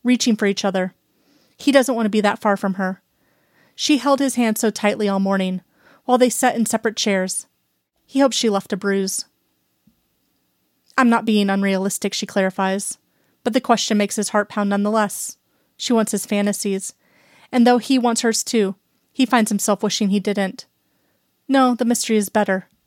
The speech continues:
especially when they'll never have such things. "I do want to know, though." "If we were to have a life together?" he asks, for he can't deny her anything. Not now, not ever.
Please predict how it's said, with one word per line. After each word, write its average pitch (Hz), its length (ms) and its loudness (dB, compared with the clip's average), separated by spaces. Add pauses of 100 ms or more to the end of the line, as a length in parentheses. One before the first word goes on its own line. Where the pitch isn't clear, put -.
(160)
especially 240 420 0
when 214 160 2
they'll 208 140 2
never 202 180 0
have 202 220 -4
such - 240 -6
things. 190 420 -6 (1600)
"I 233 80 4
do 240 180 4
want 220 160 0
to 202 100 -4
know, 202 200 2
though." 185 240 0 (1800)
"If 247 180 0
we 220 80 6
were 208 140 4
to 185 60 -4
have 196 140 -2
a 202 60 2
life 185 220 0
together?" 226 320 0
he 240 180 0
asks, - 540 -6 (480)
for 262 100 0
he 262 100 4
can't 247 260 -2
deny 202 200 2
her 208 140 -2
anything. 214 500 -2 (380)
Not 233 260 2
now, 214 380 -2 (260)
not 220 300 2
ever. 196 320 0